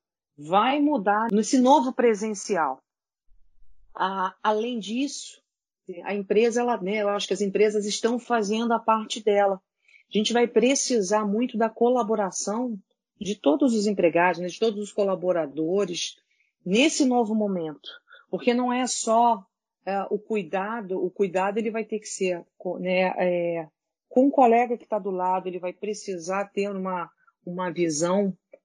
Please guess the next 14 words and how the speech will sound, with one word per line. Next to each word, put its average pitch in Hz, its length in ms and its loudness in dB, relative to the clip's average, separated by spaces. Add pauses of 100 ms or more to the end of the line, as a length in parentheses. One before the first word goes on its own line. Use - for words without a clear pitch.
(140)
mais 170 280 0
ampla, 196 220 2
que 185 260 0 (800)
per-, 214 240 8
né, 202 140 0
que 185 100 -6
vai 226 120 4
permitir 233 800 -2
essa, 202 720 -4
essa, 190 920 -6 (720)
es-, 190 260 -4
essa 202 260 -2
integração 233 1160 2
diferenciada. 196 1160 -6